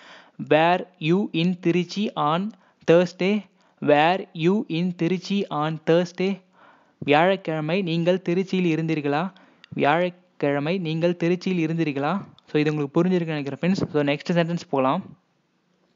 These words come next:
இப்போ ஒரு ரெண்டு பேருக்கு ப்ராப்ளம் நடக்குது. அந்த ப்ராப்ளம் நடக்கும்போது ஒருத்தர் சொல்றாரு, "உனக்கு இது already தெரியும்ல?" அப்படின்னு உங்களை கை காட்டுறாரு. அப்ப நீங்க சொல்றீ-, ஆ, சொல்றீங்க, "எனக்கு எப்படி தெரியும்?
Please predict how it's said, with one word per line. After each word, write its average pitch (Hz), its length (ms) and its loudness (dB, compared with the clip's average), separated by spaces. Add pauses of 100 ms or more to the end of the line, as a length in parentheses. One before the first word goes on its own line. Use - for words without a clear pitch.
(2250)
இப்போ 208 460 2
ஒரு 170 220 0
ரெண்டு 175 180 2
பேருக்கு 196 320 -2
ப்ராப்ளம் 170 280 4
நடக்குது. 151 600 -4 (220)
அந்த 151 260 0
ப்ராப்ளம் 175 220 2
நடக்கும்போது 170 460 0
ஒருத்தர் 156 240 -6
சொல்றாரு, 160 220 0
"உனக்கு 156 640 -2
இது 156 200 2
already 160 260 2 (120)
தெரியும்ல?" 147 600 0 (240)
அப்படின்னு 147 260 0
உங்களை 147 520 -2
கை 160 220 2
காட்டுறாரு. 135 380 0 (180)
அப்ப - 240 0
நீங்க 175 240 -2
சொல்றீ-, 175 300 0
ஆ, 147 220 -2
சொல்றீங்க, 160 420 -2 (260)
"எனக்கு 226 260 4
எப்படி 214 180 -2
தெரியும்? 143 380 -2